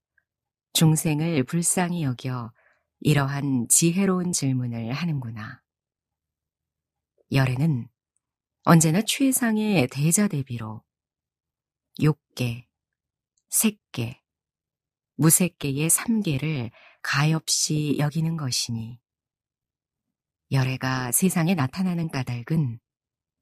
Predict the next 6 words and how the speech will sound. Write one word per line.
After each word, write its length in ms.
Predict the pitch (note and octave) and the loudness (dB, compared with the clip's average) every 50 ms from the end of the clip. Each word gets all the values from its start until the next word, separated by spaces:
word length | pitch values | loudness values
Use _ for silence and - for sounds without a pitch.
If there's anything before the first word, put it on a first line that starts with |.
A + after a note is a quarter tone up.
| _ _ _ _ _ _ _ _ _ | _ _ _ _ _ _ _ _ _
진정한 760 | - - F#3+ G3 G3 F#3+ G#3 G3+ G3 G3+ G#3 G3+ F#3+ D3+ B2+ | 4 6 8 8 8 6 4 2 0 0 -2 0 2 2 2
가르침을 800 | - - C#3 D3 F3 G3 G3 - - G3 F3+ F3 F3 F3 E3+ D#3+ - | 0 0 -2 -2 -2 0 0 0 0 0 0 0 -2 0 0 0 0
널리 380 | C#3 C3+ D3 E3 F3+ G3 G#3 | 0 0 0 0 0 0 0
밝혀서 720 | G3+ E3+ D3+ C#3+ - - - B2 - - - A#2 A2 - - _ _ _ _ _ _ _ _ _ _ _ _ _ _ _ _ _ _ _ _ _ _ | 0 0 -4 -6 -6 -8 -4 -2 -2 -2 -2 -4 -6 -8 -12 _ _ _ _ _ _ _ _ _ _ _ _ _ _ _ _ _ _ _ _ _ _
중생을 720 | - - - F#3+ G3 G#3 G3+ - A3 G#3 G#3 G#3+ G#3 G#3 | 2 6 6 8 8 6 6 2 0 0 0 -2 -2 -2
건지고 760 | G3+ - D#3 D3+ D3 C#3+ C3+ - C3 - - A#2 A2+ A#2 A#2+ | -2 -2 0 0 0 0 -2 -4 -4 -8 -10 -12 -12 -12 -14